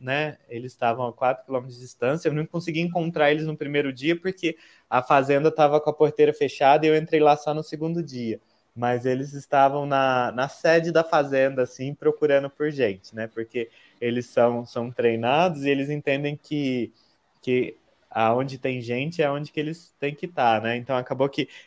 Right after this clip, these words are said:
eles encontraram a sede da fazenda, tava vazia, mas eles estavam lá por cima. Aí na hora que eu cheguei, os dois vieram correndo, assim, tipo, "Opa, o que que aconteceu, pai? A gente tá aqui sozinho esse tempo todo."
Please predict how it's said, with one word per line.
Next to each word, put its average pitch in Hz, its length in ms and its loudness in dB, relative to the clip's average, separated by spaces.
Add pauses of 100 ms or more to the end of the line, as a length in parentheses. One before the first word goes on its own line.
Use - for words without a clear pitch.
eles 123 200 -4
encontraram 135 560 2
a 135 40 2
sede 131 280 -2
da 131 120 4
fazenda, 131 760 2
tava 156 240 2
vazia, 151 600 0
mas 214 200 -2
eles 196 160 -4
estavam 185 320 -4
lá 180 100 -4
por 185 180 -8
cima. 117 340 -16 (460)
Aí 110 100 -12
na 123 120 -6
hora 135 140 -4
que - 140 -4
eu 156 60 2
cheguei, 151 640 0
os 190 140 -6
dois 160 220 0
vieram 160 300 -2
correndo, 143 460 0
assim, 147 220 -8
tipo, - 240 -6
"Opa, 185 240 0
o - 20 -4
que 175 160 -10
que 185 100 -6
aconteceu, 208 640 -4
pai? 139 220 -2
A - 20 -4
gente 143 180 -16
tá - 120 -4
aqui 156 180 -6
sozinho 165 400 -4
esse 165 160 -8
tempo 165 300 -6
todo." 104 340 -4